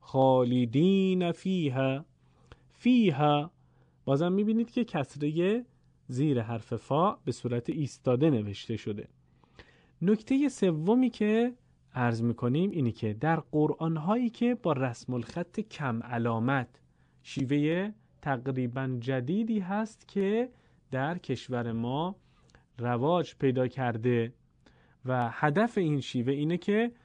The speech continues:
خط قرآن رو ساده تر بکنه تا خواندن قرآن برای نوآموزان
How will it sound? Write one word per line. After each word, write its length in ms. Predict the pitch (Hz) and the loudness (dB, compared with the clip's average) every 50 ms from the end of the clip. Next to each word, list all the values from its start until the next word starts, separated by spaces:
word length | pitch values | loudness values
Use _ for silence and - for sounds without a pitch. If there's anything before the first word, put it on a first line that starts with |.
| _ _ _ | _ _ _
خط 480 | _ - - - 240 247 - _ - | _ -14 -4 -4 -4 -4 -4 _ -2
قرآن 540 | 220 190 175 156 139 131 135 139 143 143 147 | -2 2 4 2 2 2 0 -2 -2 -2 0
رو 320 | 147 160 175 196 220 240 240 - _ _ _ _ | 0 2 2 2 2 0 -2 -10 _ _ _ _
ساده 440 | - - - 147 127 120 113 120 113 | -20 -6 -2 0 0 2 0 0 -4
تر 300 | - - 135 135 147 170 | -2 -2 0 0 0 0
بکنه 580 | 165 196 185 - 202 196 196 208 220 240 247 240 - _ _ _ _ _ _ | 0 -2 -4 -2 -2 0 0 0 0 0 -2 -4 -10 _ _ _ _ _ _
تا 440 | - 123 123 131 139 165 185 214 208 | -4 -2 0 0 0 0 -2 -4 -6
خواندن 600 | - - - - 127 117 117 113 113 117 113 113 | -10 -10 -6 -4 -2 -2 -2 -2 -2 -2 -4 -4
قرآن 560 | 110 107 117 113 110 107 - 151 185 220 214 180 | -4 -2 -2 -2 -2 -2 -2 0 0 0 2 2
برای 380 | 147 135 123 131 151 175 202 | 0 0 2 2 2 2 4
نوآموزان 760 | 214 214 226 214 214 214 208 208 208 175 202 208 214 240 262 | 4 2 2 2 2 2 2 2 2 2 2 2 2 2 0